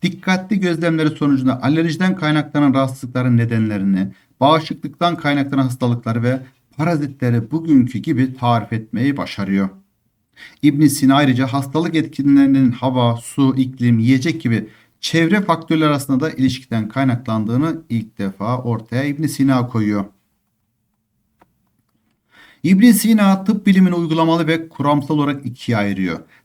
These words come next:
Sadece klasik anlamda tedavi eden ve ilaç geliştiren bir tıp uzmanı değil, aynı zamanda tıbbın doğası üzerine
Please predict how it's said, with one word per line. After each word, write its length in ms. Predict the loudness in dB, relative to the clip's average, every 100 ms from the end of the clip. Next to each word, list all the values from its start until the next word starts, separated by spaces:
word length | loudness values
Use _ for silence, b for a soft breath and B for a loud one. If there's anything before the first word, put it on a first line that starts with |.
| _ 2
Sadece 420 | 4 4 0 -4
klasik 360 | -2 -2 -2
anlamda 500 | 0 2 2 2 -2
tedavi 400 | -4 -2 2 2
eden 320 | 0 2 0 2
ve 80 |
ilaç 300 | 2 2 -2
geliştiren 440 | -2 -4 -2 0 2
bir 100 | 0
tıp 200 | -2 _
uzmanı 380 | -10 -6 -4 0
değil, 360 | 0 0 -2 -6
aynı 260 | 0 2 2
zamanda 440 | -2 -4 -4 -6
tıbbın 580 | -6 -6 -2 0 2 0
doğası 340 | -2 -2 -2
üzerine 500 | -2 0 2 2 0